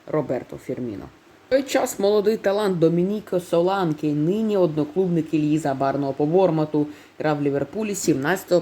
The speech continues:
по дев'ятнадцятий рік, провів двадцять сім ігор та один гол. І знову Роберто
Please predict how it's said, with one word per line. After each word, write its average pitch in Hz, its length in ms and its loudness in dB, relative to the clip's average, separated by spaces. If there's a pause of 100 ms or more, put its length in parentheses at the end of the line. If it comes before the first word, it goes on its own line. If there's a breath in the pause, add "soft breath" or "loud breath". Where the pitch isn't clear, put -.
по 202 120 0
дев'ятнадцятий 151 1000 -2
рік, 196 280 -6
провів 196 260 0
двадцять 156 260 0
сім 143 220 0
ігор 175 220 4 (400 loud breath)
та 160 120 2
один 139 400 0 (400)
гол. 135 220 2 (140)
І 233 140 0
знову 180 600 2
Роберто 170 640 2